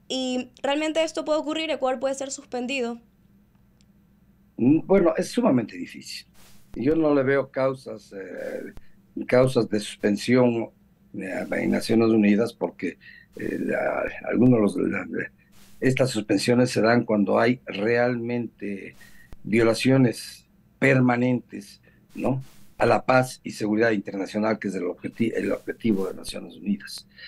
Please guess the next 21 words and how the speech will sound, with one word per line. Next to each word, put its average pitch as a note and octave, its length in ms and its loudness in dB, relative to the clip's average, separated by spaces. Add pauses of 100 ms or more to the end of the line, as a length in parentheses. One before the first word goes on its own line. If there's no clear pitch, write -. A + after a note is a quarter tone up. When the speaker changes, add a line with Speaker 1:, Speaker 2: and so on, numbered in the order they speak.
(140)
Speaker 2:
Fíjese C3+ 600 2
que A#2+ 140 0
ni A2+ 140 0
siquiera C#3 640 2
se B2 180 -2
da B2+ 180 4
una A2+ 220 -2
suspensión C3+ 760 0 (380)
cuando F2+ 500 -2
hay D#3 200 6
un G3 180 4
país D3+ 580 4 (400)
que A2+ 140 -4
las A2 160 -4
resoluciones G#2 800 2
de B2+ 100 4
Naciones C3+ 460 2
Unidas A#2+ 440 4
las G#2+ 200 0
incumple C3 500 0
permanentemente. C3 1080 -2